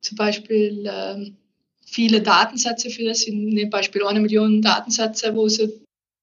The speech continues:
zu dem lei, ähm, Synth-, Synthesized Data genau gebracht haben. Also sie haben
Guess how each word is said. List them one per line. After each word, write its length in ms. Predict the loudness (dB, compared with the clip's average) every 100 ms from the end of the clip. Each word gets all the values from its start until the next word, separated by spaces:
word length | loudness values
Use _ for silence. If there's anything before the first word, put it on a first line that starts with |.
| _ -6
zu 240 | -2 0 2
dem 380 | 2 2 -2 -6 -18 _ _ _
lei, 420 | 0 2 4 4
ähm, 680 | 2 -2 -4 -4 -4 -6 -6
Synth-, 480 | -2 0 0 -2 -4
Synthesized 1000 | -4 -2 0 0 2 2 0 -2 -6 -4
Data 400 | -2 -2 -2 -6 -8 _
genau 260 | -8 -8 -8
gebracht 360 | -8 -10 -8
haben. 140 | -6 -4
Also 180 | -4
sie 240 | -4 -4 -2
haben 380 | 0 0 -2